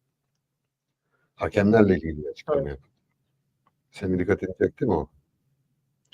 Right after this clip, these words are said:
Speaker 2: Çekti abi, tabii ki zaten gündem oldu, e, verilen verilmeyen kararlar.
Speaker 1: Ne, şimdi mi girelim o konuya, sonra mı girelim Görkem?
Speaker 2: Şimdi girebiliriz abi, zaten
Speaker 1: Tamam.
Speaker 2: soracaktım hakem performansı.
Speaker 1: Şey, e,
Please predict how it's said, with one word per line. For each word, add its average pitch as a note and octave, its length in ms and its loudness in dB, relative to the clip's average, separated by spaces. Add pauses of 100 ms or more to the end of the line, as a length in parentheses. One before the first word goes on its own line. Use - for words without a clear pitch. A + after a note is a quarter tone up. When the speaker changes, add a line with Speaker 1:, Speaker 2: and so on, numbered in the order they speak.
(100)
Speaker 2:
Çekti C#3+ 320 4
abi, B2 180 8
tabii B2+ 240 0
ki C3 180 -4
zaten B2+ 320 2
gündem C3 300 4
oldu, A#2+ 400 2 (160)
e, A#2 220 2
verilen A#2+ 340 2
verilmeyen A#2 380 0
kararlar. A#2 520 2 (920)
Speaker 1:
Ne, G2 220 0 (380)
şimdi C3+ 300 2
mi D3 120 6
girelim A2+ 280 10
o A2 100 4
konuya, B2 240 0
sonra A2+ 240 0
mı G2 100 0
girelim D#2 240 -4
Görkem? D2 160 -10
Speaker 2:
Şimdi G3+ 200 6
girebiliriz G#3+ 360 6
abi, C#3 160 6
zaten D3 120 4
Speaker 1:
Tamam. D#3 140 2
Speaker 2:
soracaktım C3+ 460 0
hakem A#2 260 -6
performansı. A2+ 580 -6
Speaker 1:
Şey, D3+ 440 2 (140)
e, E2+ 40 -8